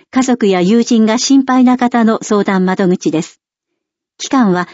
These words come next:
三月二十五日月曜日から二十九日金曜日、二十四時間。電話番号零五七零零八七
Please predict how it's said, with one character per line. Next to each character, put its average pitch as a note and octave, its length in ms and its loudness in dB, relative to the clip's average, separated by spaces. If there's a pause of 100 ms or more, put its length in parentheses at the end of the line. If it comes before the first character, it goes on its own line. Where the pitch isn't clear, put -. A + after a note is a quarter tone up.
(180)
三 D4+ 240 2
月 B3 240 2
二 C4 160 4
十 A#3+ 200 0
五 A3+ 120 0
日 G#3 320 0
月 G3+ 260 -2
曜 B3 220 2
日 F#3 120 -2
か E3+ 160 -4
ら E3+ 140 -6 (260)
二 C4+ 140 4
十 A3+ 240 2
九 B3+ 100 -2
日 A3+ 360 0
金 C4 260 4
曜 A#3+ 220 2
日、 E3+ 240 -2 (240)
二 B3 160 2
十 G#3 200 0
四 E3 180 -2
時 G#3+ 140 -2
間。 D#3 280 -4 (720)
電 A3+ 260 2
話 A3 120 0
番 G#3 220 0
号 D#3+ 260 0 (340)
零 C#4 240 2
五 C4 240 0
七 F#3 320 0
零 F3+ 280 -2 (320)
零 C#4+ 240 2
八 C#4 380 -2
七 F#3 400 0